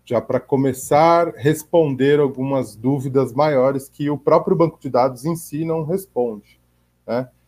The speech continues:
E aí, futuramente, é, entrar nesse mundo aí de machine learning, deep learning, porque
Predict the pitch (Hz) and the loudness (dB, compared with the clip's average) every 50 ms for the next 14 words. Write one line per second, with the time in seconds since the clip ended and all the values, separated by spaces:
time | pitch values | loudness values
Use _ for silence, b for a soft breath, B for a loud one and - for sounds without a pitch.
0 | _ _ _ - 123 123 123 127 127 127 131 127 131 127 127 123 117 113 110 104 | _ _ _ -6 -4 -2 0 2 2 2 2 2 2 0 0 -2 -2 -4 -6 -10
1 | _ _ _ - 123 127 127 127 135 127 - 147 - - 156 143 135 131 123 120 | _ _ _ -2 0 0 0 0 -2 -4 -8 -10 -4 0 2 4 4 4 4 2
2 | 131 139 135 - - 143 135 131 127 117 110 107 104 101 - - _ _ _ _ | 0 -2 -4 -6 -6 -4 -4 -2 -2 -2 -4 -4 -6 -8 -12 -18 _ _ _ _
3 | _ _ _ _ _ - 113 110 110 110 - - 127 127 127 127 127 - 131 127 | _ _ _ _ _ -6 -4 -2 -2 -4 -4 -4 -2 -2 -2 -2 -2 -2 2 2
4 | 127 127 127 127 127 127 110 - - 123 120 120 - - 135 120 120 120 120 120 | 4 4 4 4 4 2 -2 -4 -6 -6 -8 -8 -8 -8 -8 -6 -6 -6 -8 -8
5 | 110 113 107 107 107 110 107 - - - - 101 101 - - - 107 92 95 98 | -6 -6 -6 -4 -4 -4 -6 -8 -12 -18 -16 -16 -16 -16 -16 -18 -18 -18 -12 -4
6 | 107 123 135 139 143 143 143 139 139 135 127 123 120 110 110 110 _ _ _ _ | 0 2 4 4 4 4 4 2 2 2 0 -2 -4 -6 -8 -12 _ _ _ _
7 | - 101 _ - 101 101 104 113 123 131 131 135 135 131 131 131 131 127 - _ | -20 -20 _ -16 -10 -6 -2 0 2 2 2 2 0 -2 -2 -4 -6 -8 -12 _
8 | _ _ _ _ _ _ _ _ _ _ _ _ _ _ _ _ _ _ _ _ | _ _ _ _ _ _ _ _ _ _ _ _ _ _ _ _ _ _ _ _
9 | _ _ - 135 131 - - 123 117 120 117 117 117 113 113 113 110 110 110 | _ _ -8 -8 -8 -4 -4 -2 -2 -2 -2 -4 -4 -4 -4 -4 -4 -4 -6